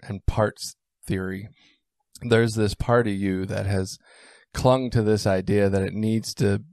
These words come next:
uh, practice perfectionism in order to avoid this terrible negative outcome, whatever that part thinks that might be, right? Looking bad, feeling stupid, you know, uh, you might as well kill yourself 'cause you're just not worth it, whatever that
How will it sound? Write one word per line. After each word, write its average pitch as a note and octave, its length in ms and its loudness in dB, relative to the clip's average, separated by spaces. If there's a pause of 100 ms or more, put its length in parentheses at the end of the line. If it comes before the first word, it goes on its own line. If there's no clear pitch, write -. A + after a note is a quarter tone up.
(160)
uh, G2 60 -10 (260)
practice A2+ 420 0
perfectionism G2 960 0
in G2+ 140 -8
order G2+ 280 0
to G2+ 200 2
avoid G2+ 580 2 (840)
this A2+ 180 2
terrible A2+ 480 4
negative G2+ 400 0
outcome, F2 420 -6
whatever G#2 320 0
that G2+ 220 0 (140)
part G2+ 260 0
thinks G2 280 -8
that F#2 200 -4
might F#2 220 -8
be, F2+ 180 -6
right? F2+ 260 -8
Looking G2+ 360 -2
bad, F#2+ 400 2
feeling G2 340 2
stupid, G2 600 2
you F2+ 160 -4
know, F#2 360 -6
uh, F2 240 -4
you A2+ 140 -6
might G#2 160 4
as G#2 100 2
well F#2+ 140 2
kill - 180 4
yourself G2+ 440 2
'cause F#2+ 180 0
you're F#2 80 -6
just G2+ 180 -2
not F#2 180 -2
worth F#2+ 260 0
it, F2+ 100 0
whatever C3+ 340 6
that A2+ 240 4